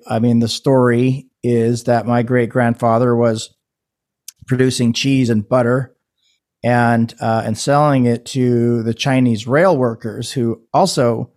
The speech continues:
established, um, residency in the town of Hanford. Th-, this town was, was really established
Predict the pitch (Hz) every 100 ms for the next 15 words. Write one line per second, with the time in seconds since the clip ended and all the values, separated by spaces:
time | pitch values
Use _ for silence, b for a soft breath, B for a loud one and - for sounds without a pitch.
0 | _ _ _ _ _ - - 143 135 123
1 | 117 - - - 113 110 104 107 - _
2 | 131 139 127 123 120 117 120 117 113 113
3 | 127 107 104 135 127 - - 135 127 131
4 | 120 131 131 120 113 117 123 110 131 151
5 | 143 127 113 - 127 127 120 117 -